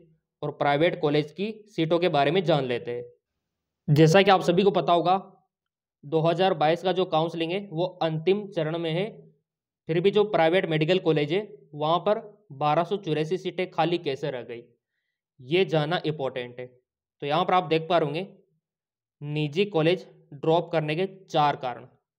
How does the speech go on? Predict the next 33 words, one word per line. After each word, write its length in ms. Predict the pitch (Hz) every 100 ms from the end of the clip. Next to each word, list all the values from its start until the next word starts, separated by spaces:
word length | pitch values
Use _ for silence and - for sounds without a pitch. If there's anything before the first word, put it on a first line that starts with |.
| _ _ _ _ _ _ _
सबसे 300 | - 180 170
पहला 300 | 190 160 156
है, 400 | 170 196 - _ _ _ _ _ -
जो 160 | 139 156
पेरेंट्स 480 | 156 151 180 180
है, 100 | 131
जो 140 | 123 143
माता 280 | 147 156 170
पिता 280 | 156 135
है, 300 | 123 123 - _ _ _ _ -
वह 160 | 170
महंगी 400 | 196 147 151 185
फीस 440 | 190 170 190 196 - _ _ _ _ 151
नहीं 200 | 151 170
देना 240 | 151 127
चाहते, 360 | 120 117 117 117
क्योंकि 320 | - 151 175
आपको 220 | 175 185
पता 260 | 165 156 170
है, 380 | 202 - _ _ -
जो 120 | 156
प्राइवेट 640 | 160 151 151 190 190 - -
मेडिकल 340 | 151 151 185
कॉलेज 300 | 180 180 165
होते 240 | 160 160 190
हैं, 220 | 202 -
वहाँ 160 | 147 156
पर 140 | 180
लाखों 340 | 160 143 143 165
में 160 | 165
फीस 220 | 151 139
होती 280 | 139 127 127
है। 160 | 123